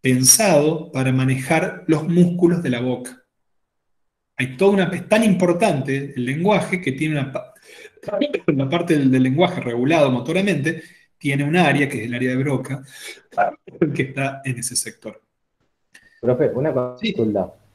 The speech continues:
Speaker 2: ¿Las personas que hacen deporte van a tener más desarrollada el área premotora?
Speaker 1: Sí, en general se ha observado que, este, las personas que tienen,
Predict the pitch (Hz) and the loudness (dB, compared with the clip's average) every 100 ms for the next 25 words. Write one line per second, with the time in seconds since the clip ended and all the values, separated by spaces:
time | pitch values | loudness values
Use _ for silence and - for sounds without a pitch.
0 | _ _ 101 107 110 104 147 165 123 120 | _ _ -8 -4 -4 -4 0 2 2 2
1 | 123 98 110 117 131 120 117 104 101 104 | 0 0 0 -2 2 2 2 0 -2 -2
2 | 107 95 95 95 - - 98 98 98 92 | -4 -6 -6 -6 -6 -6 -4 0 0 -2
3 | - 95 92 95 113 120 - _ _ _ | -6 -16 -14 -6 -6 -6 -10 _ _ _
4 | _ _ _ _ _ _ _ - - 208 | _ _ _ _ _ _ _ -2 0 4
5 | 185 151 139 160 160 165 190 185 156 156 | 4 4 0 -2 -2 2 2 2 4 2
6 | 156 - 135 127 127 147 185 196 - - | 4 2 2 -2 -2 0 -2 -4 -12 -20
7 | _ _ - 131 131 139 135 120 113 _ | _ _ -6 0 0 0 -4 -10 -12 _
8 | 120 110 107 107 104 - _ _ _ _ | -10 -10 -10 -14 -16 -20 _ _ _ _
9 | _ _ _ 131 127 123 - 127 - 170 | _ _ _ -6 -4 -4 -6 -4 -2 0
10 | 160 151 - - 131 131 147 139 131 117 | 0 0 -4 -6 -8 -4 -4 -2 -2 -4
11 | 113 | -8